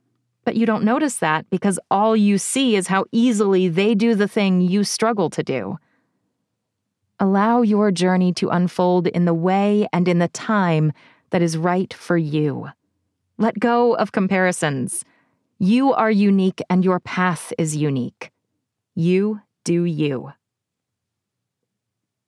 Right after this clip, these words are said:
Lesson number six, celebrations matter.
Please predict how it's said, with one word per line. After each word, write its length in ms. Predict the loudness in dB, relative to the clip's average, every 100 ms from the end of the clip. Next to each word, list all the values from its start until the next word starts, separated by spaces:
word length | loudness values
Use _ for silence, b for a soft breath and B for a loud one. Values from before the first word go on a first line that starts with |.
| _ -4
Lesson 400 | -2 0 0 2
number 280 | 2 0
six, 640 | 0 -2 -4 -4 -10 -10 -14 _ _ _ _ _ -14
celebrations 1200 | -6 -2 2 2 2 0 0 0 2 0 -2
matter. 640 | -2 0 -2 -2 -4 -8